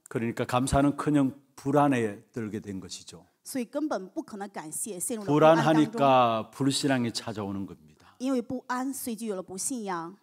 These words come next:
Speaker 1: 불신앙이 오니까 원망이 되어지는 겁니다.
Speaker 2: 因为不信仰，当然就会埋怨。
Speaker 1: 그래서 지도자 모세를 원망합니다.
Speaker 2: 所以他埋怨指导者摩西。
Speaker 1: 지도자를 모세를 원망한다는 말은 다시 말해 하나님을 원망한다는 말입니다.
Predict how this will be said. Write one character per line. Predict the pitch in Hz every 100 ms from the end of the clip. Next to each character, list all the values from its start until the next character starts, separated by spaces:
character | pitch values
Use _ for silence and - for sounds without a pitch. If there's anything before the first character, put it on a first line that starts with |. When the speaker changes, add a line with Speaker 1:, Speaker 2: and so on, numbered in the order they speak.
| _
Speaker 1:
불신앙이 | - 147 160 185 165 160
오니까 | 156 156 151 151 143 127 113 107 104
원망이 | 120 127 139 131
되어지는 | 127 117 101 101 98
겁니다. | 82 82 _ -
Speaker 2:
因 | 262 339
为 | 311
不 | 220
信 | 240 302
仰， | 202 170
当 | 254
然 | 226
就 | 202
会 | 214
埋 | 185 165
怨。 | 202 220 185 185 _ -
Speaker 1:
그래서 | - 117
지도자 | 110 131 131 123 123
모세를 | 120 127 127 107
원망합니다. | 101 95 95 85 78 78 - -
Speaker 2:
所 | -
以 | 233
他 | 226
埋 | 233 190 196
怨 | 247 220
指 | 202 214
导 | 226
者 | 214
摩 | 180 190
西。 | 214 - 240 262 - -
Speaker 1:
지도자를 | 135 131 123 123
모세를 | 123 135 139 131
원망한다는 | 131 123 131 127 123 123
말은 | 120 113
다시 | 117 123 117
말해 | 107 107
하나님을 | - 156 143 143 147
원망한다는 | 123 120 120 110 101 92 87
말입니다. | 85 82 78 82 -